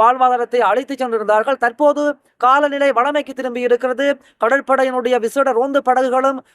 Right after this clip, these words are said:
ரோந்து நடவடிக்கையில் ஈடுபட்டு கொண்டிருக்கின்றன. இதன் ஒரு பகுதியாகத்தான் இன்று அதிகாலை இலங்கை கடற்படையினரால் அத்துமீறி உள்நுழைந்து இலங்கை கடற்பரப்புக்குள் மீன்பிடித்ததாக கூறி பத்து மீனவர்கள் கைது செய்யப்பட்டிருக்கிறார்கள். உண்மையில் வரவேற்கத்தக்க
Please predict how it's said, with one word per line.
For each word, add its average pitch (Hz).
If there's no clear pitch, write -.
ரோந்து 269
நடவடிக்கையில் 262
ஈடுபட்டு 285
கொண்டிருக்கின்றன. 226
இதன் 226
ஒரு 202
பகுதியாகத்தான் 262
இன்று 247
அதிகாலை 269
இலங்கை 277
கடற்படையினரால் 247
அத்துமீறி 269
உள்நுழைந்து 269
இலங்கை 254
கடற்பரப்புக்குள் 254
மீன்பிடித்ததாக 262
கூறி 254
பத்து 233
மீனவர்கள் 247
கைது 240
செய்யப்பட்டிருக்கிறார்கள். 233
உண்மையில் 247
வரவேற்கத்தக்க 240